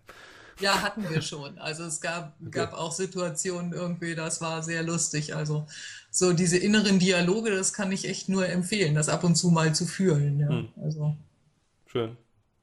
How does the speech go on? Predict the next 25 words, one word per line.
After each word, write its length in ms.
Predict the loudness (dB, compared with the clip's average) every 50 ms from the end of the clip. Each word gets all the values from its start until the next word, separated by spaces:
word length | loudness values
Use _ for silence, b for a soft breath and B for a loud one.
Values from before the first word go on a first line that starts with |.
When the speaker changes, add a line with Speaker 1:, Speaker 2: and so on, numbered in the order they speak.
| _ _ _ _ _ _ _ _ b b b b b b b b b b b _ _ _ -20 -20 -20 -20 _ _ -20 -20 -20 -16 -10
Speaker 2:
Ähm, 840 | -4 -2 -2 0 0 -2 -2 -4 -4 -6 -10 -14 -16 -18 -20 -20 -20
was, 540 | -18 -16 -8 -4 -4 -4 -4 -4 -8 -4 -2
was 200 | -2 -2 -2 -4
ist, 480 | -6 -8 -8 -8 -12 -18 _ _ _ -4
äh, 540 | -4 -2 -2 -2 -2 -2 -2 -4 -6 -6 -8 -10 -12 -12 -14 -14 -14 -14
wie 320 | -12 -6 -2 -2 -2 -2
kann 160 | -2 -2 -2 0
man 320 | 0 0 0 0 -2 -2
deinen 640 | -2 -2 0 0 0 0 0 -2 -2 -4 -6 -10 -12 -16 -20 _ _ _
Blog 280 | -8 0 2 2 2 2
erreichen? 500 | -2 -2 -2 0 -2 -2 -4 -6 -2 -2
<laughs> 0 |
Noch 180 | -2 -2 -2 -6
zum 200 | -6 -4 -2 0
Abschluss 380 | 0 -2 0 -2 -2 -2 0 0
vielleicht, 360 | 0 2 4 4 2 2 0
dass 120 | -2 0
die 100 | 0 2
Leute 300 | 4 4 4 4 4 4
auch 200 | 4 4 2 2
mitlesen, 560 | 0 -2 -2 2 2 4 4 4 2 -2 -4
was 180 | -4 -6 -4 -6
du 100 | -6 -6
tust 380 | -6 -6 -8 -8 -10 -10 -10 -8
und 240 | -8 -6 -8 -10